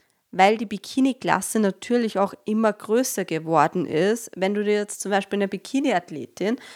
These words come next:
von zweitausendfünfzehn ansiehst und dann von zweitausendfünfundzwanzig, das sind Welten an Muskelmasse. Und mit der Fit-Model-Klasse wollen sie einfach Frauen einen Einstieg geben in die N P C und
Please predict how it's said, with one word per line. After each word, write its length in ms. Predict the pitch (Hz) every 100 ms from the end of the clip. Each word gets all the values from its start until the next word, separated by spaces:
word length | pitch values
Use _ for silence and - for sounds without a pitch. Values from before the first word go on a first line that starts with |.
| -
von 180 | - 208
zweitausendfünfzehn 960 | - 180 175 180 160 - 339 - 208 -
ansiehst 560 | 123 143 - 254 -
und 200 | 202 190
dann 180 | 175 214
von 180 | - 196
zweitausendfünfundzwanzig, 1300 | - 160 180 160 - 247 240 180 - 165 165 190 -
das 180 | 185
sind 260 | - 180 170 _ - _ _ _
Welten 680 | 170 170 165 196 196 196 143
an 200 | - 156
Muskelmasse. 880 | 151 - - 156 151 - - 202 240 - - -
Und 120 | -
mit 120 | 240
der 80 | 233
Fit-Model-Klasse 1040 | - 302 302 220 185 180 - 180 190 - 233
wollen 240 | 214 240
sie 140 | 240 -
einfach 720 | 240 214 - 220 220 - -
Frauen 680 | - 214 220 254 285 247 -
einen 460 | 196 208 208 214 202
Einstieg 720 | - 180 233 - - 240 - -
geben 560 | 233 233 226 240 247 - - - -
in 180 | 220 214
die 120 | 190
N 160 | 180
P 160 | 190 185
C 480 | - - 233 285 -
und 420 | - 214 208